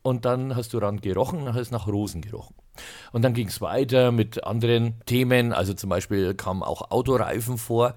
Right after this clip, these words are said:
dann hast du die Nummer dreizehn, war dann Autoreifen, hast geruppelt, hast gerochen, hat nach Gummi gerochen, also so nach Autoreifengummi. Und ganz am Schluss ist der leider in so einer Hundescheiße reingetreten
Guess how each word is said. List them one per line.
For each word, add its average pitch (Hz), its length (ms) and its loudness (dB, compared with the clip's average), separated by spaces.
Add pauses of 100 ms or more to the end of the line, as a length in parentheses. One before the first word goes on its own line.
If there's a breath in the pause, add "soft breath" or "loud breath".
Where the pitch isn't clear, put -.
(260 loud breath)
dann 95 80 -4
hast - 180 -6
du 98 220 -2
die 90 180 -14
Nummer 87 260 -2
dreizehn, 107 540 -4
war 90 100 -4
dann - 140 -8
Autoreifen, 110 580 -4
hast - 200 -10
geruppelt, 135 460 0 (360 loud breath)
hast - 320 -12
gerochen, 101 460 0
hat 90 180 -4
nach - 220 -2
Gummi 113 400 4 (440)
gerochen, 82 340 -6 (120)
also 87 160 -4
so 80 140 -8
nach - 240 -14
Autoreifengummi. 90 680 -6 (560 loud breath)
Und 113 220 -4
ganz 170 300 6
am 208 100 4
Schluss 170 320 0
ist 143 180 -6
der 127 100 2
leider 117 280 2
in 139 100 0
so 127 120 0
einer 117 200 4
Hundescheiße 110 720 0
reingetreten 110 680 0